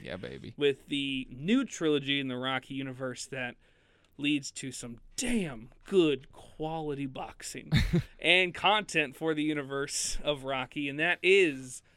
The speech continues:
Speaker 2: the Creed trilogy.
Speaker 1: Yeah.
Speaker 2: Which is twenty fifteen's Creed, twenty eighteen's Creed two, and twenty twenty-three's, wait for it, Creed three.
Speaker 1: Back-to-back weekends of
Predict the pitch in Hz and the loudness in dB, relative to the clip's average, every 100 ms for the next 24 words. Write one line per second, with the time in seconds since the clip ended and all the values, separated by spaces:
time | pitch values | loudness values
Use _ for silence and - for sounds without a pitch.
0 | _ _ - 165 160 - 160 196 202 180 | _ _ -8 -8 0 4 6 4 0 -6
1 | 151 - 180 156 131 110 - _ - 95 | -8 -4 -2 -2 -4 -12 -20 _ -8 -2
2 | 110 101 - _ 147 139 131 - 202 208 | 0 -2 -6 _ -14 -12 -10 0 2 2
3 | 190 - 170 151 - 196 190 165 - 170 | 0 -2 -4 -4 -2 -2 -2 -6 -4 0
4 | 160 156 165 143 - 170 160 156 - 160 | 0 0 -4 -8 -6 -2 -2 -2 -2 2
5 | 156 156 - _ _ _ - 131 170 175 | 4 2 -4 _ _ _ -10 0 2 2
6 | 165 151 139 147 139 127 127 - - 120 | -2 -6 -6 -4 -6 -4 -8 -8 -8 -10
7 | 120 - _ _ _ _ _ _ - - | -10 -14 _ _ _ _ _ _ -18 -16
8 | - - _ _ _ _ - _ _ _ | -18 -20 _ _ _ _ -20 _ _ _
9 | _ _ _ - 113 127 135 _ _ _ | _ _ _ 2 4 4 2 _ _ _
10 | _ - 120 101 87 117 117 117 117 - | _ -10 -8 -8 -2 2 4 2 -2 -16
11 | - - 107 120 120 - 120 117 113 113 | -20 -18 -6 -4 -4 -2 -2 0 -2 -4
12 | - - 90 101 | -6 -8 -10 -12